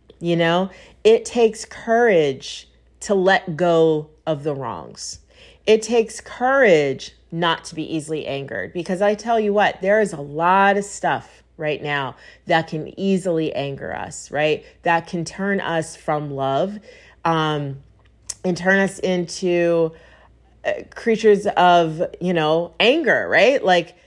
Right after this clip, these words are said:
there's so many things and injustices that we see that can really, um, take that, that love that we're supposed to have and just turn it into bitterness and resentment.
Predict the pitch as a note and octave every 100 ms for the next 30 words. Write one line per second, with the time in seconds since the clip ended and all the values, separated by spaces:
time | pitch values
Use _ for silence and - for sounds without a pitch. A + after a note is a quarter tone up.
0 | _ G3 F#3+ - A3+ A3+ A#3+ G3+ F#3 G3+
1 | G3 F3 E3 E3 E3+ D3+ E3 F3 - D#3+
2 | E3 D3 D3 D3 - D3+ C#3 - D#3+ D3
3 | C3+ D3+ D3+ - D#3+ D3 C#3+ D#3+ F#3 F3
4 | D#3 C#3 - _ _ _ _ D#3 C3+ -
5 | - _ _ - G#3+ G3+ G3+ E3 D3 A#2+
6 | - - - _ _ _ _ _ _ _
7 | _ _ _ _ _ _ D3+ E3 D#3 D#3+
8 | E3 E3+ E3+ D#3 D#3+ D3+ - D#3 D3+ D3+
9 | - D#3 F#3+ A#2+ D#3+ E3 D#3+ D3+ - F3
10 | F3 D#3+ D3+ D#3 C#3+ E3 F3 D#3+ C3 -
11 | C#3+ C#3+ C#3 C3+ C#3 - C2+